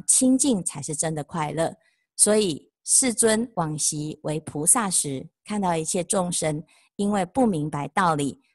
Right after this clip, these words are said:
所以在“我”跟“我”所有的这一切当中产生了执着。那执着了之后呢，就有贪、有嗔、有痴，所以导致呢，生死轮回。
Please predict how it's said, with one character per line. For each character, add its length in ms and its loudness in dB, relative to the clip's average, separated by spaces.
所 240 2
以 160 -2
在 380 -2
“我” 360 0
跟 260 0
“我” 200 4
所 280 4
有 280 2
的 340 0
这 160 2
一 180 -4
切 320 0
当 180 -2
中 320 -2
产 260 -8
生 240 0
了 100 -4
执 220 -6
着。 380 -2
那 180 2
执 220 2
着 200 4
了 120 4
之 180 4
后 200 2
呢， 260 0
就 160 0
有 220 -2
贪、 560 -2
有 200 -6
嗔、 520 0
有 220 -6
痴， 440 -2
所 180 2
以 220 0
导 200 2
致 280 2
呢， 380 -2
生 260 -2
死 200 6
轮 260 -4
回。 420 -2